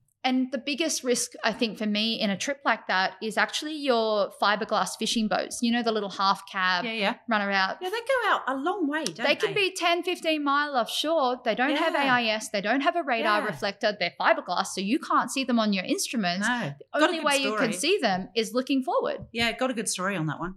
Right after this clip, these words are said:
Speaker 1: <laughs>
Speaker 2: We were out on a cruise
Speaker 1: Yeah.
Speaker 2: to Moreton Bay Island, so in a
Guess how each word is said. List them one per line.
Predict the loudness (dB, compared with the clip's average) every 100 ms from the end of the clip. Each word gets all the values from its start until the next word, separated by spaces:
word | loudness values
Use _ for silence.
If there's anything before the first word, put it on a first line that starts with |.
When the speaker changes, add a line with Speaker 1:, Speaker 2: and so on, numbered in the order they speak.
| -2
Speaker 1:
<laughs> | -2 0 -4 2 2
Speaker 2:
We | 2 -2
were | 0
out | 0 0 -2
on | -6
a | -6
cruise | -6 -2 0 0 0 -2 -2 2
Speaker 1:
Yeah. | 4 4 2
Speaker 2:
to | 0
Moreton | 0 -2 -4
Bay | -2 0 0
Island, | 0 0 -2
so | 0
in | 0
a | -2